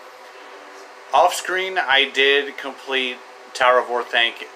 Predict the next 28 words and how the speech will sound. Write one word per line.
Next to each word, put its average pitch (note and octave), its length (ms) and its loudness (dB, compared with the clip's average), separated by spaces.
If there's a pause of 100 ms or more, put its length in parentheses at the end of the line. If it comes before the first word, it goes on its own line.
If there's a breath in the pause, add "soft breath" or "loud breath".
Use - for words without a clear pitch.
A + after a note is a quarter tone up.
as G#2 240 2
Aragorn, A2 680 0 (1120)
because C#3 280 0
I C#3+ 200 2
just D3 240 -8
couldn't D#3 260 -2
do D#3 160 0
it. A2+ 220 2
I, A2 480 -4 (360)
I A#2 100 -4
couldn't B2+ 420 -2
do B2 120 -4
it. G#2+ 160 -4
I G#2 100 -2
needed B2 260 -8
to D3+ 200 -16
do D#3+ 80 -8
it C#3+ 60 -10
off B2+ 300 -2
screen. A#2 600 -10 (380)
I G2+ 160 -6
wasn't, A#2 340 -8 (180)
so A#2 100 -8
I A2+ 140 -2
wasn't, A2+ 300 -8 (380)
uh, G2 380 -4 (1040)
pressured B2+ 420 0
into A2+ 480 -4